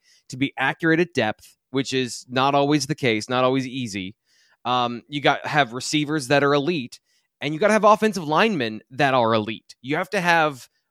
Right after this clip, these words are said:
really top-tier pass protectors. And, and the, the receivers are still there. But the quarterback, I think, has, uh, some growing pains that we haven't seen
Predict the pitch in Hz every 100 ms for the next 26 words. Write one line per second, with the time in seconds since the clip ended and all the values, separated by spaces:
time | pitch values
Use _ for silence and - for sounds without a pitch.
0 | - 123 156 190 180 156 143 156 - -
1 | 127 - 123 120 117 113 101 - 90 -
2 | 139 139 - 123 131 127 110 120 127 101
3 | 139 131 - 196 214 220 190 - 202 170
4 | 170 110 - _ _ _ _ 113 135 -
5 | 120 - 156 180 185 180 190 - 135 -
6 | 147 135 - 139 127 123 117 - - 123
7 | 123 120 - - 151 127 123 170 170 160
8 | 151 151 143 135 123 127 127 117 - 170
9 | 156 143